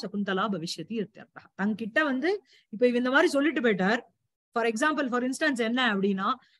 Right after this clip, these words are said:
இவ ரெண்டு பேரும் காந்தர்வ விவாகம் பண்ணிக்கும் போது வெறும் பூமாலையை மாத்தின்டான்னு வச்சிருக்கோங்க.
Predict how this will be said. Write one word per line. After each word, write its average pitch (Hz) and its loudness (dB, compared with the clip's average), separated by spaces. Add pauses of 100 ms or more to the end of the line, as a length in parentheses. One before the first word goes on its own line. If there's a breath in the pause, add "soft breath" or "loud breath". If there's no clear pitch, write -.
இவ 226 0
ரெண்டு 233 4
பேரும் 311 2
காந்தர்வ 285 4
விவாகம் 247 0
பண்ணிக்கும் 233 -4
போது 277 0
வெறும் 247 0
பூமாலையை 277 2
மாத்தின்டான்னு 202 -2
வச்சிருக்கோங்க. 156 -10